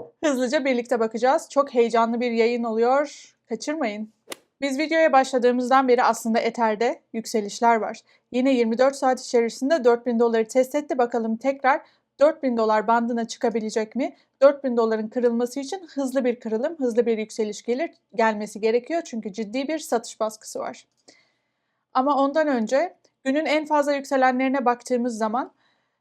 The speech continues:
yine meme coinlerin öne çıktığını görüyoruz. Haftanın en fazla yükselenlerine baktığımız zaman iki tane meme coin başta.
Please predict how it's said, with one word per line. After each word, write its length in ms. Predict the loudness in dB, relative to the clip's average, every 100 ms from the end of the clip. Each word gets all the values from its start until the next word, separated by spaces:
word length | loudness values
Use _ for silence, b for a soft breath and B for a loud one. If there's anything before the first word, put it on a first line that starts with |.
| _
yine 200 | -2 0
meme 200 | 0 -4
coinlerin 580 | -2 -2 0 -2 -4 -4
öne 220 | -2 0
çıktığını 480 | -2 -8 -4 -4 -2
görüyoruz. 560 | 0 2 2 0 -4 -10
Haftanın 480 | -4 -4 -2 -4 -2
en 140 | -4
fazla 260 | 0 0 0
yükselenlerine 680 | -4 0 0 0 0 0 0
baktığımız 500 | -2 -2 -4 -4 -6
zaman 440 | -6 -4 -4 -6
iki 220 | -8 -8
tane 260 | -4 -4 -2
meme 220 | -2 -4
coin 340 | -2 -4 -2
başta. 600 | -4 -4 -2 2 2 2